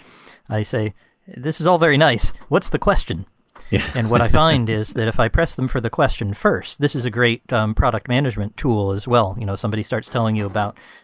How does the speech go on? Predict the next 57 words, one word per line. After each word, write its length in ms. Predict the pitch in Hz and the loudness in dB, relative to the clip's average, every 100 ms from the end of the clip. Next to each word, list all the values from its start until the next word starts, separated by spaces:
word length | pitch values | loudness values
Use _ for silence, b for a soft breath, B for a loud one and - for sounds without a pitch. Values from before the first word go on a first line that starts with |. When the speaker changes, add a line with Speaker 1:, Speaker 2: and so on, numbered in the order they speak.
| - | -6
Speaker 1:
uh, 240 | 107 101 98 - | -4 -4 -6 -4
the, 300 | 107 101 107 | -2 -2 -2
the 200 | 107 101 - | -4 -6 -4
software 440 | - 127 - 120 | 0 0 2 0
they 100 | 113 | 0
currently 420 | - 127 135 120 | 0 -2 0 0
have 300 | 127 120 107 | 2 0 0
does 200 | 123 110 | -4 -4
this 240 | 135 127 127 | -4 -4 0
and 100 | 117 | 2
that 140 | 123 | 2
and 80 | 113 | 0
the 100 | 113 | 0
other 180 | 123 117 | 0 0
thing, 240 | 131 113 | 0 -2
and 100 | 110 | -2
changes 300 | - 120 - | -4 -6 -4
the 80 | 120 | -4
other 140 | 120 | -4
thing. 140 | 113 110 | -4 -6
You 60 | |
say, 200 | 107 113 B B B B - | -8 -10 B B B B -20
"Wh-, 400 | 220 151 - - | -18 -14 -12 -2
what, 220 | 180 151 | -2 0
what's 280 | 151 - - | -4 -4 -4
the 120 | 139 | 2
most 240 | 151 - | 2 4
painful 320 | 160 175 147 | 2 2 0
thing? 200 | - 110 | -2 0
What 100 | 117 | 0
do 60 | 151 | 0
you 80 | 139 | 0
want 140 | 139 | 0
me 80 | 127 | 0
to 80 | 117 | -2
change 360 | - 123 123 | 0 0 0
today?" 400 | - 117 123 82 B B B - | -2 2 2 0 B B B -2
Speaker 2:
Yes. 320 | 98 78 - | 0 0 -6
Speaker 1:
Because 340 | - 120 123 - _ _ | -8 -4 -4 -6 _ _
once 300 | 143 175 - | 0 0 0
you 40 | |
find 280 | 165 156 139 | 0 0 2
that 160 | 156 156 | 2 2
out, 260 | 104 110 - - | 0 -2 -10 -8
and 160 | 127 117 | -4 -2
you 60 | |
find 260 | - 160 151 | 2 2 2
that 140 | 139 | 2
out 160 | 123 - | 2 2
by 240 | 113 120 - | -2 -2 -4
getting 220 | 131 117 | -2 0
the 120 | 113 | 0
answer 200 | 113 - 104 | -2 -4 -10
to 120 | 107 | -10
just 300 | - 156 - | -8 -6 -4
that 160 | - | -4
question, 320 | - 180 - | 0 0 -2